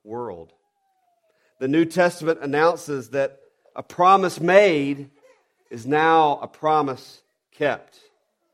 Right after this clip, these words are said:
But what exactly was this promise? What was the promise that God made?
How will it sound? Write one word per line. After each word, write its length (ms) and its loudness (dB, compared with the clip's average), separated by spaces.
But 100 -12
what 180 -4
exactly 560 -6
was 440 -4
this 180 -18
promise? 760 -16
What 340 -6
was 180 -4
the 120 -6
promise 600 -4
that 240 -20
God 380 -4
made? 400 -12